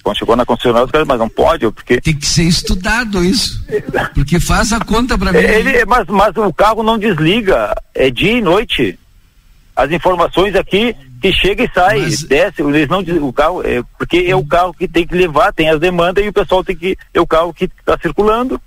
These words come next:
Speaker 2: Mas tem que ter
Speaker 1: Por
Speaker 2: mais
Speaker 1: quê?
Speaker 2: de um
Speaker 1: Porque os outros
Speaker 2: motorista.
Speaker 1: estão estragados. Mas é
Speaker 2: Porque
Speaker 1: óbvio, tem vários motoristas, porque não tem carro, os motoristas estão aqui, desce um motorista, sobe outro. O, ele entrega, só, só desce e sobe outro motorista e já vai pra outra demanda. Porque o carro tá em melhores condições.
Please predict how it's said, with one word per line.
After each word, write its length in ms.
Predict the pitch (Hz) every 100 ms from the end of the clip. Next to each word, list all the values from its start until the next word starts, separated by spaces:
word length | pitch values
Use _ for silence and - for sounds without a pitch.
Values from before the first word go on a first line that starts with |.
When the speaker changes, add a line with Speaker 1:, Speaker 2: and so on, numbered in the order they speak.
| -
Speaker 2:
Mas 180 | 143 143
tem 140 | 147 147
que 80 |
ter 80 | 165
Speaker 1:
Por 80 | 156
Speaker 2:
mais 140 | 175
Speaker 1:
quê? 80 | 208
Speaker 2:
de 80 | 202
um 40 |
Speaker 1:
Porque 140 | 196 208
os 140 | 175
outros 220 | 160 196
Speaker 2:
motorista. 60 | 196
Speaker 1:
estão 80 | 190
estragados. 500 | 202 202 180 170 - _ _ _ -
Mas 100 | 160
é 60 | 208
Speaker 2:
Porque 140 | 180
Speaker 1:
óbvio, 240 | 220 180 170
tem 180 | 127
vários 280 | 143 175 214
motoristas, 580 | 165 160 147 135 123 92
porque 160 | - 151
não 80 | 160
tem 140 | 208
carro, 320 | 208 240 269
os 60 | 147
motoristas 600 | 147 160 170 165 147 190
estão 360 | - 202 214 233 - -
aqui, 280 | 190 226 180
desce 320 | - 165 208 196
um 40 |
motorista, 500 | 214 214 208 202 -
sobe 140 | 226 247
outro. 360 | 240 240 151 - - _ -
O, 180 | 131 -
ele 160 | 151
entrega, 440 | 160 170 214 247 170
só, 320 | 202 247 214 -
só 140 | 226
desce 460 | 196 208 254 202 247
e 120 | 220
sobe 220 | 233 226
outro 180 | 226 226
motorista 420 | 220 208 196 190
e 20 |
já 40 | 214
vai 100 | 208
pra 100 | 208
outra 140 | 190
demanda. 400 | 208 220 233 226 - _ _ _ _ _ _ _ _ _ _ _
Porque 180 | - 135
o 80 | 185
carro 220 | 165 185
tá 160 | 160 185
em 80 | 180
melhores 360 | 165 160 165
condições. 460 | 175 180 - 190 208